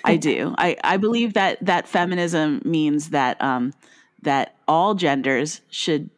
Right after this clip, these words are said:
Speaker 1: be, have the same rights and privileges, um,
Speaker 2: Yes.
Speaker 1: in our society, and that we don't,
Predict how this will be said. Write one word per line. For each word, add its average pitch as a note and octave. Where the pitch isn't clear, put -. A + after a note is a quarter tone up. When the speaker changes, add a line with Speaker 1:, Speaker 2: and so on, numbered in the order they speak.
Speaker 1:
be, C3+
have D3+
the D#3
same D3+
rights C3+
and C#3
privileges, A#2+
um, C3+
Speaker 2:
Yes. -
Speaker 1:
in C3+
our C3
society, B2+
and D#3
that D3+
we F3
don't, D3